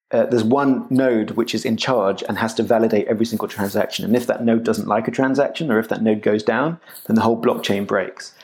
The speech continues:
So there's various examples of these type where there's kind of, um, for those of the who,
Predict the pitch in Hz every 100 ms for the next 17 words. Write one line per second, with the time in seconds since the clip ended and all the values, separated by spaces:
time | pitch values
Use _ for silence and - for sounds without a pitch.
0 | - _ - - 185 185 226 220 190 143
1 | 151 147 120 123 131 - 131 - 104 120
2 | 117 127 113 107 - 120 110 113 107 _
3 | _ _ - - 123 123 117 120 117